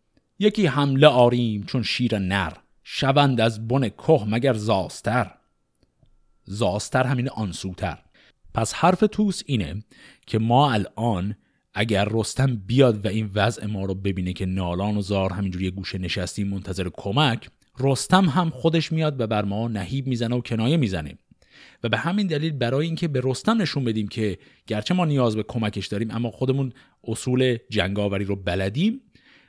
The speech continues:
همین الان مهیا کنیم وضعیت رو که ما هم یک حمله کوچکی کرده باشیم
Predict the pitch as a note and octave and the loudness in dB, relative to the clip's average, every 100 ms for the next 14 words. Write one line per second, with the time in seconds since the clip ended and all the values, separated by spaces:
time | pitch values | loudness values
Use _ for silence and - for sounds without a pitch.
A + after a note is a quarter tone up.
0 | _ - F3+ G#3+ G#3+ E3+ G3 F#3 - _ | _ -8 -2 0 0 2 0 -2 -10 _
1 | - C3+ B2 C3 C3 F#3 G#3+ G#3+ G3+ F3+ | -2 -2 2 0 4 4 4 2 2 0
2 | - D3+ D3+ D3+ C#3+ C3 D#3 F#3 F#3 F#3 | 0 -4 -2 -2 0 2 2 4 4 2
3 | - - B2 C3 F3+ - C3+ D#3+ F3+ - | -4 -2 2 2 0 -4 -4 -2 -2 -4
4 | A#2 A#2+ G3 E3+ - G2+ G#2 | -2 2 4 4 2 -2 -2